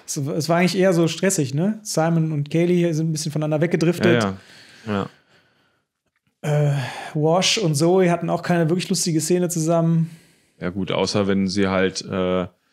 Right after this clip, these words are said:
Speaker 2: zu Simon, äh, in das Gruselkabinett
Speaker 1: Genau.
Speaker 2: kommen und Wash halt irgendwie rumalbert und Zoe,
Speaker 1: Ihn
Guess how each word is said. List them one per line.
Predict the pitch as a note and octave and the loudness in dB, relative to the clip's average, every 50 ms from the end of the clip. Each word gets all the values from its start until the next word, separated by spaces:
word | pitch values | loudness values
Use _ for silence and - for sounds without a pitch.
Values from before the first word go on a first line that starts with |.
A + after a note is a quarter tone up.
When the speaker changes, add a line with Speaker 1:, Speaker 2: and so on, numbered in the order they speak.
| _ _ _ _ | _ _ _ _
Speaker 2:
zu | - - - G2+ | -12 -8 -6 -6
Simon, | F#2 - - - F#2 G2 G2+ G#2 G2+ G2 G2 G2 F#2+ - - - - _ - | -4 -4 -2 -2 -2 0 0 0 0 0 0 -2 -2 -4 -8 -14 -20 _ -12
äh, | - - - G#2 F#2+ F#2+ F#2+ F#2+ F#2+ - - - _ _ _ _ | -8 -6 -4 -4 -2 -2 -2 -2 -4 -6 -8 -10 _ _ _ _
in | - G#2+ G2 F#2+ | -6 -4 -2 0
das | G2 F#2+ F#2 - - - | 0 0 0 -2 -4 -6
Gruselkabinett | - - G#2+ A#2+ A#2+ A2+ G#2+ E3+ E3+ E3 D#3+ D3+ - A2+ A#2 - | -4 -4 -4 -2 -2 0 2 2 4 4 4 4 4 2 0 -2
Speaker 1:
Genau. | - | -2
Speaker 2:
kommen | - A#2+ A2+ A#2 B2 C#3 D3+ D#3 - - - _ _ | 0 2 2 2 2 0 0 -4 -6 -12 -20 _ _
und | - G#2+ F#2 F#2 | -8 -6 -2 0
Wash | G2+ G#2+ - | 0 0 0
halt | B2+ A2+ A2 G#2 | 0 0 0 2
irgendwie | F#2 A2+ A2 G#2 G#2 G#2+ G#2 G#2 G#2 | 0 0 0 0 0 0 0 0 0
rumalbert | G#2 F#2 G2+ G2+ A2 A2 F2+ G#2+ A#2 B2 B2 B2 A#2+ G2 | 0 0 0 0 0 0 0 2 2 2 2 2 0 0
und | G2 G#2 G#2 G#2 G2 | -2 -2 -2 -2 -2
Zoe, | G2 G#2 G#2 G#2+ A2 A2 G#2+ G#2+ G#2 | 0 0 2 2 2 2 2 2 0
Speaker 1:
Ihn | - - - D3+ D3+ | -2 -4 -4 -4 -2